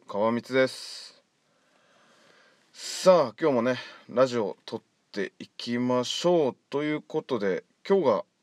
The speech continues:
十一月二日、月曜日となっております。時刻がですね、ただいま六時七分を回っております。いやー、朝はやっ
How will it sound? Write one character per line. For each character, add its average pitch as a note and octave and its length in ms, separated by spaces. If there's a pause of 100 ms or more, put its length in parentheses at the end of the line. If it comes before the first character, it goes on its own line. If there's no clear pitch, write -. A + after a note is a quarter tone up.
(420)
十 C3+ 460
一 C3 320
月 A#2+ 580 (140)
二 - 480
日、 A#2 300 (100)
月 A#2+ 240
曜 G#3 100
日 A2+ 160 (140)
と G#2 100
な G#2+ 120
っ - 40 (220)
て G2 240
お F#2+ 100
り G#2+ 160
ま A#2 240
す。 - 300 (480)
時 C3 160
刻 D#3+ 260
が F#2+ 80
で E2+ 100
す - 140
ね、 F2 260
た G2 100
だ C3+ 120
い B2 60
ま F2+ 160 (240)
六 G2+ 320
時 C#3 280 (120)
七 B2 200
分 A2+ 280
を - 140 (260)
回 G#2+ 220
っ - 20
て - 480
お G#2+ 80
り A2+ 80
ま A2+ 100
す。 - 320 (1500)
い - 60
や D#3+ 80
ー、 D#3+ 360
朝 E3 320
は A#2+ 180
や G#2+ 80
っ - 20